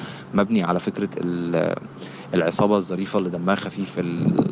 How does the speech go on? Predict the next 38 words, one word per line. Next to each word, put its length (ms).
اللي 400
بتتكلم 400
عادي 280
زي 160
الناس، 460
اللي 200
حوارها 300
بسيط، 460
اللي 200
بت-، 400
بتعمل 500
أحداث 680
ممكن 240
تحصل 380
في 120
اليوم 180
العادي 340
جدًا 340
زي 480
أي 200
حد 240
في 80
الحياة. 300
وهو 200
ده 80
كان 180
الرهان 320
اللي 160
كنا 280
بنراهنه 460
بصراحة، 440
أنا 100
ووائل 380
ومع 1160
كاملة 220
أبو 80
ذكري 280
طبعًا. 340